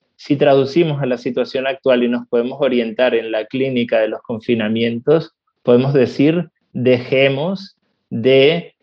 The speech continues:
repetir musiquita de que el trauma, digamos, de los confinamientos es por el hecho de que estamos solos, aislados, separados de los otros, con los que nos encanta vernos, etcétera.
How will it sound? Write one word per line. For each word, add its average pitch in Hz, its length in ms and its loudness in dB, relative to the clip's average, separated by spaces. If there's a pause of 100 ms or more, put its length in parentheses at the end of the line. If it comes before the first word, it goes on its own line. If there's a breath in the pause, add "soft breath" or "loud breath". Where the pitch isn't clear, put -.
(120)
repetir 143 880 0 (480)
musiquita 160 960 2 (160)
de 127 500 0
que 151 60 2
el 123 180 0
trauma, 147 580 0
digamos, 139 400 -6
de 151 80 -6
los 127 140 -10
confinamientos 135 1000 -2
es 123 140 0
por 147 160 4
el 139 120 4
hecho 127 280 2
de 143 100 4
que 139 80 0
estamos 135 480 -4
solos, 131 560 4
aislados, 127 800 2
separados 120 480 0
de 131 80 -2
los 123 260 -6
otros, 139 460 0
con 127 160 -8
los 123 160 -6
que 123 160 -8
nos 123 180 -6
encanta 127 540 2
vernos, 143 500 2
etcétera. 139 720 -2